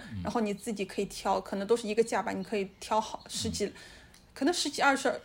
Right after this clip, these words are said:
Speaker 2: 种吧，就是糖果一堆，
Speaker 1: 嗯。
Speaker 2: 然后那个小，小点心一堆。然后还有那个当地有个特色是那个，呃，这个叫什么？对联、福字。
Speaker 1: 嗯。
Speaker 2: 还有那个叫门联。就门联这个东西呢，我是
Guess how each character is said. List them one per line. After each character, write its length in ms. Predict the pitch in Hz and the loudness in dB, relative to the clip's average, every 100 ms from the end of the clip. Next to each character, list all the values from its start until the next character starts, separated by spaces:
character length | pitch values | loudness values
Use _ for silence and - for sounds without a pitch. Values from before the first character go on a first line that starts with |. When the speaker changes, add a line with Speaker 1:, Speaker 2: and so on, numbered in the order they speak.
| - | -2
Speaker 2:
种 180 | 202 196 | -2 -2
吧， 160 | 175 - | -6 -4
就 80 | 208 | -2
是 120 | 220 | -2
糖 260 | - 226 | 0 4
果 140 | 262 - | 6 6
一 80 | 202 | 4
堆， 260 | - 196 | 2 2
Speaker 1:
嗯。 20 | |
Speaker 2:
然 140 | 196 190 | 2 0
后 120 | 214 | 0
那 140 | 208 | 0
个 120 | 202 226 | 0 0
小， 200 | 190 - | -2 0
小 160 | 208 | 2
点 160 | 220 185 | 2 2
心 160 | 190 | -2
一 40 | 190 | -4
堆。 280 | 175 190 - - - - - - - - | 0 -2 -2 -16 -16 -14 -14 -16 -20 -2
然 140 | 262 | 6
后 100 | 359 | 6
还 280 | 370 - 311 | 6 4 6
有 160 | 339 226 | 6 4
那 160 | 240 | 4
个 120 | - | 2
当 240 | 196 254 277 | 2 4 4
地 120 | 262 | 4
有 120 | 190 | 2
个 80 | 185 | 0
特 200 | - 226 | 0 0
色 180 | 214 202 | 2 0
是 200 | - 214 | 0 -2
那 180 | 214 202 | 0 -2
个， 200 | 190 180 - - | -2 -4 -6 -6
呃， 280 | 196 190 196 - - - - - | -2 0 -2 -8 -20 -20 -20 -6
这 100 | 320 | 0
个 140 | 254 | 0
叫 160 | 226 226 | 2 -2
什 80 | 190 | -2
么？ 160 | 190 - | -4 2
对 160 | 330 | 4
联、 340 | 214 175 175 269 - - | 4 2 0 -2 -10 -20
福 220 | - 196 | -8 -4
字。 340 | 233 - 247 - - | -4 -2 -2 -2 -4
Speaker 1:
嗯。 180 | 101 82 - - - - - - - - | -4 -4 -8 -18 -20 -20 -20 -20 -20 -2
Speaker 2:
还 120 | 269 | 4
有 60 | 269 | 6
那 140 | 277 | 6
个 40 | |
叫 140 | 254 254 | 6 6
门 260 | 214 240 | 6 4
联。 240 | 311 202 95 - - - - - - - - - - - | 4 4 0 -6 -20 -20 -20 -20 -20 -20 -20 -20 -20 -4
就 380 | 392 381 285 - - - | 4 6 4 2 -10 -4
门 220 | - 254 392 | 4 4 6
联 160 | 320 | 6
这 80 | 311 | 6
个 80 | 277 | 6
东 180 | 277 285 | 6 4
西 120 | 247 | 4
呢， 120 | 233 | 2
我 140 | 202 | 2
是 120 | 214 | 0